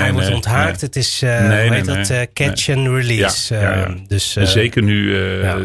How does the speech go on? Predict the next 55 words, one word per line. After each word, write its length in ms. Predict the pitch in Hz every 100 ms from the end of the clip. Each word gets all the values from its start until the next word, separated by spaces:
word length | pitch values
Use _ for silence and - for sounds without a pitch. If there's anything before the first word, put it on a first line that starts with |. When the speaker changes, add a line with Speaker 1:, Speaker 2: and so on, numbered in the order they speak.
| 92
Speaker 1:
de, 180 | 101 98
in 140 | 101
deze 360 | 104 110 92 -
tijd. 380 | 95 92 98 _ _ _ _
Ik 100 | 92
ben 140 | 98
eigenlijk 300 | 101 104 101
in 80 | 92
zesennegentig 580 | - 143 - 139 123 -
voor 100 | 113
het 100 | -
eerst, 260 | 113 - 113
eh, 100 | 104
naar 140 | 104
Kenia 400 | - 117 123 120
gegaan 300 | 120 - 117
voor 100 | 117
de 80 | 113
big 180 | 107 104
game, 420 | 113 113 113 104 107
eh, 100 | 110 - _ _ _
visserij. 640 | - 104 113 101 104 110 104 _ _ _ _
En 120 | 101
de 100 | 107
eerste 320 | 127 123 -
keer 180 | 113 107
dat 140 | 101
je 60 | 107
dat 140 | 95
meemaakt, 520 | 95 101 98 95 90 -
ja, 240 | 87 85
dat 180 | 85 92
is, 160 | 87 -
eh, 100 | 90 85 87 82 - _ _ - _ -
eh, 220 | 95 104
m-, 80 | 98
mijn 160 | - 101
goede 200 | 113 101
vriend 220 | 110 92
Les, 260 | 110 117 117
eh, 80 |
waar 100 | 107
ik 60 | 107
het 100 | 113
al 80 | 104
over 200 | 101 98
had, 260 | 92 98 -
die, 260 | 95 95 95
eh, 80 | 92
die 100 | 92
zei 320 | 98 98 98
een 60 | 95
keer 220 | 98 95
van, 160 | 95
"Het, 200 | 95 92